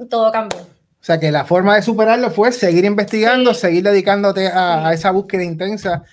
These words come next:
Speaker 2: de productos de calidad, por lo que podemos decir que ahora tú estás conforme con la calidad de tus productos y lo que le ofreces a tus
Speaker 1: Sí,
Speaker 2: clientes.
Speaker 1: definitivamente, así es. Yo no dormía, yo siempre estaba, "Ay, Dios mío, ¿cómo? ¿Qué hago? Sigo buscando, no encuentro", hasta que, pues,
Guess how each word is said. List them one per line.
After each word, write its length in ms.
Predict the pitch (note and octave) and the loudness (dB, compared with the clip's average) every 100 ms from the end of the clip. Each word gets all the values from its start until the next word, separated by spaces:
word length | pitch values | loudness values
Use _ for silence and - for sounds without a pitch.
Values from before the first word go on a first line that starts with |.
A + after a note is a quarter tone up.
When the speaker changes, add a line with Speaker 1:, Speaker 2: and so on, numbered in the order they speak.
| _ _ | _ _
Speaker 2:
de 160 | D#3 E3 | -4 -2
productos 440 | D#3 D#3+ D#3+ F#3+ | 0 0 0 -2
de 120 | F3+ | 0
calidad, 340 | F3+ F3+ G#3+ A#3+ | 0 2 0 0
por 100 | F3 | 0
lo 80 | E3+ | 0
que 100 | D#3+ | -2
podemos 360 | D#3 D#3+ F#3+ | -4 -4 -4
decir 300 | F3 D#3+ C4 | -6 -8 -8
que 60 | F3 | -4
ahora 440 | D#3 G#3+ A#3+ G3+ _ _ _ | -2 0 0 -4 _ _ _
tú 80 | - | -10
estás 220 | E3+ G3 G3 | -4 -4 -4
conforme 460 | G3+ E3 A3 A3 | -6 -2 -2 -2
con 120 | G3+ | -2
la 120 | F3 E3 | -2 -2
calidad 300 | D#3 D#3 E3 | -2 0 0
de 60 | |
tus 120 | F3 | -2
productos 320 | F#3+ F#3 G3 G3 | -6 -6 -6 -6
y 20 | |
lo 100 | E3+ | -6
que 60 | |
le 60 | D3 | -8
ofreces 300 | - D3+ E3 | -8 -6 -4
a 40 | D#3+ | -4
tus 100 | D#3+ | -6
Speaker 1:
Sí, 60 | D4 | -8
Speaker 2:
clientes. 240 | B3 A#3 | -6 -8
Speaker 1:
definitivamente, 800 | A#3 A#3+ A3+ G3+ A3 B3 C#4+ C4+ F4 F4 - | -10 -14 -14 -12 -12 -12 -16 -8 -6 -6 -8
así 440 | A3 A3+ B3 A#3 | -10 -8 -10 -6
es. 280 | D4 F#4 D4 | -6 -6 -8
Yo 120 | A3+ A#3 B3+ - | -8 -6 -8 -10
no 280 | A3+ A#3 | -6 -4
dormía, 720 | A#3 C#4+ C#4 A#3+ A#3 A#3+ C4+ C#4+ | 0 0 -2 -8 -8 -4 -4 -2
yo 100 | B3+ | -4
siempre 320 | C4 A3+ C4 | -6 -12 -10
estaba, 220 | C4 B3 | -10 -10
"Ay, 60 | D#4 | -8
Dios 180 | D4+ C4 | -10 -10
mío, 420 | B3 B3+ C#4+ A#3+ | -10 -10 -8 -10
¿cómo? 380 | - A#3+ C#4+ C#4+ C4+ - - _ | -10 -8 -6 -8 -8 -20 -20 _
¿Qué 80 | A3+ | -4
hago? 240 | A#3 C#4 | -2 -2
Sigo 280 | D4 A#3 B3 | -2 -2 0
buscando, 600 | C#4 C#4+ _ A#3+ C4+ C#4+ | -2 -4 _ -4 -4 -6
no 60 | B3+ | -6
encuentro", 480 | B3 B3 C4+ D4+ D4 | -6 -2 -2 0 -6
hasta 320 | - - A3 | -6 -6 -6
que, 260 | G#3+ G3+ G3+ | -6 -8 -8
pues, 180 | G#3 | -10